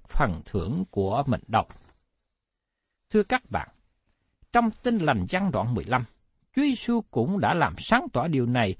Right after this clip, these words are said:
khi Ngài phán rằng, "Thế gian đã ghét bỏ Ngài, và nó cũng sẽ ghét bỏ những ai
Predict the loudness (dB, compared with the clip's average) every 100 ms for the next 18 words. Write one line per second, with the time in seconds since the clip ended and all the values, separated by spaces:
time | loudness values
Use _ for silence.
0 | -14 _ -4 0 2 0 -2 -6 -4 0
1 | 0 0 -4 _ _ _ _ _ -4 0
2 | 0 0 2 2 -2 -10 _ -10 -6 -6
3 | -6 -4 -4 -2 0 2 0 -2 _ _
4 | _ _ _ _ _ _ _ 2 2 4
5 | 2 0 -2 -2 -2 -2 -2 -2 -2 0
6 | 4 4 2 -2 -2 0 2 2